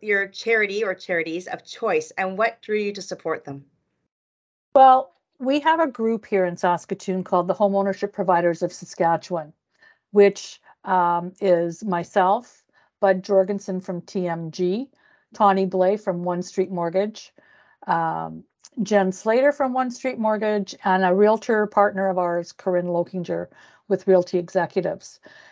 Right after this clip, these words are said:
Speaker 2: And we kind of came together, um, from the remnants of an old Saskatoon Mortgage Loans Association group,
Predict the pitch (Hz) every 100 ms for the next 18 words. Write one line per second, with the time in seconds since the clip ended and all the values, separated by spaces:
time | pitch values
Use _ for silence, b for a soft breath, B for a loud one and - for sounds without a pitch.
0 | B - 208 196 196 202 226 214 - 254
1 | 294 294 302 285 277 226 202 202 214 233
2 | - 180 175 175 175 185 214 190 185 175
3 | 190 196 202 196 196 196 180 185 185 185
4 | 180 180 175 - b b b b b -
5 | 208 202 - 214 - 202 185 185 180 185
6 | 185 170 170 170 180 180 170 - 180 170
7 | 170 180 165 165 165 165